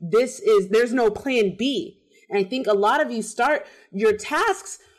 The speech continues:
with a half-assed mindset. You have a plan B lined up. "Well, if, if this weight loss don't work, I'm getting surgery." Even though it's, like, thirty, forty pounds, you could easily have lost that,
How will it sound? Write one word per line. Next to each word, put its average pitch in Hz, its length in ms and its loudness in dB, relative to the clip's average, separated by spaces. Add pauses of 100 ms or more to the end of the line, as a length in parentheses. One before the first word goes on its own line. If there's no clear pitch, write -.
with 262 220 -4
a 240 100 0
half-assed 269 600 -2
mindset. 247 560 0
You 247 100 -4
have 277 160 0
a 294 80 0
plan 294 340 -6
B 294 140 -2
lined 277 320 -4
up. 330 220 2
"Well, 226 280 2
if, 208 160 2
if 202 40 -8
this 247 180 -6
weight 262 220 -2
loss 254 200 0
don't 226 140 0
work, 220 180 0
I'm 233 140 -2
getting 208 220 -2
surgery." 185 460 -2
Even 247 260 -6
though 269 140 -2
it's, 226 140 -4
like, 220 220 -2
thirty, 233 240 2
forty 220 300 2
pounds, 190 380 -2
you 196 40 -6
could 202 140 -2
easily 196 400 -2
have 185 120 -4
lost 170 280 -4
that, - 220 -12